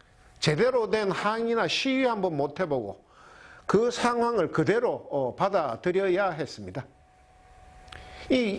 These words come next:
이 스물한 살에 죽었던 프레드 햄튼이 살았을 때 아주 했던 유명한 말 중에 하나가 그 한 명의 혁명가를 죽일 수는 있어도 혁명 자체를 죽일 수는 없다고 했는데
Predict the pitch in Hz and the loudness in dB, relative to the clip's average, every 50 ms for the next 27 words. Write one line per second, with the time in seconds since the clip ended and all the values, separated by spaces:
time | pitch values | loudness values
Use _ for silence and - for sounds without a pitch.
0 | 214 - 240 247 220 - - 277 262 247 240 254 247 202 226 208 202 208 196 - | 2 2 2 2 4 2 2 2 2 2 0 0 2 2 2 4 4 2 2 2
1 | 254 220 226 208 214 214 196 185 - - 247 247 240 214 214 226 226 220 214 226 | 2 2 2 2 2 0 0 0 0 2 2 2 2 2 0 0 -2 -2 0 0
2 | 208 180 156 113 - - - - - - - - 277 262 233 185 - 180 143 - | 0 0 0 -2 -4 -12 -20 -20 -12 -4 0 0 2 2 0 0 0 0 0 2
3 | - 196 160 113 - - - - - - - 196 185 185 185 240 226 - 247 233 | 2 0 0 0 -2 -10 -18 -20 -8 -2 -2 0 0 2 0 0 2 2 2 2
4 | 202 185 214 226 240 247 233 226 214 208 196 185 175 175 185 196 - 220 220 202 | 4 2 2 2 2 2 2 2 0 -2 -2 -2 0 0 0 -2 -2 -2 -2 0
5 | 190 160 165 165 160 160 165 202 170 - - - _ _ _ _ _ _ - - | 0 0 0 -2 -2 -2 0 0 -2 -2 -4 -10 _ _ _ _ _ _ -20 -20
6 | - - - - - - - _ - - 185 175 170 170 151 - - 320 349 359 | -20 -20 -20 -20 -20 -20 -20 _ 0 2 2 4 2 2 0 0 0 0 0 2
7 | 359 349 311 269 254 240 208 - 285 320 339 359 359 349 330 330 330 311 294 277 | 2 2 2 4 2 2 0 0 -2 -2 0 0 0 0 0 0 0 2 2 2
8 | 254 226 220 - 294 254 285 269 233 - 240 214 202 208 220 214 - 208 175 180 | 2 0 0 -2 -2 0 0 0 0 0 -2 0 0 0 -2 0 0 -2 0 0
9 | 165 156 - - 330 339 349 359 349 349 339 339 320 - 240 226 233 - 262 247 | -2 -2 -2 -2 0 0 2 2 2 2 2 0 0 0 0 -2 -2 -4 0 0
10 | 214 - - 269 220 247 220 190 220 196 180 165 156 185 190 - - 233 208 202 | 0 0 -2 -4 -2 -2 -2 -2 0 0 2 2 2 0 -2 -2 -2 -2 0 2
11 | 185 170 156 160 151 151 151 160 151 170 139 - - | 0 0 0 -2 -4 -2 -2 -2 0 -2 -2 -2 -6